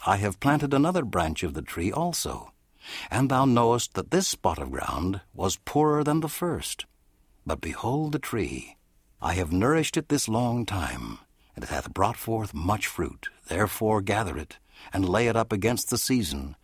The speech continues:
that I may preserve it unto mine own self. And it came to pass that the Lord of the vineyard said again unto his servant,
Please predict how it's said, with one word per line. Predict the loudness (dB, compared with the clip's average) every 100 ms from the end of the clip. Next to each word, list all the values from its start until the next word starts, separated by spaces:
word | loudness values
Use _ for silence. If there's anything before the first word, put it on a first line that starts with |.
| -20 -20 -10
that | -2
I | 0 0
may | 0
preserve | -2 -2 0 0 0
it | -2
unto | -4 -6 -4
mine | -4 -4
own | -4 -4 -4
self. | -4 -4 -8 -10 -14 -20 _ _ _ _ -20 -16 -14 -2
And | 0
it | 2
came | 2 2
to | 0
pass | -2 0 0 0 -2 -4 -8 _ -16 -10
that | -6
the | -2
Lord | 2 2
of | 2
the | 0
vineyard | 0 0 -2 -2
said | 0 2
again | 2 0 0 0 -4 -10 _ _ -4
unto | -2 -2 -4
his | -6 -4
servant, | -4 -6 -10 -14 -18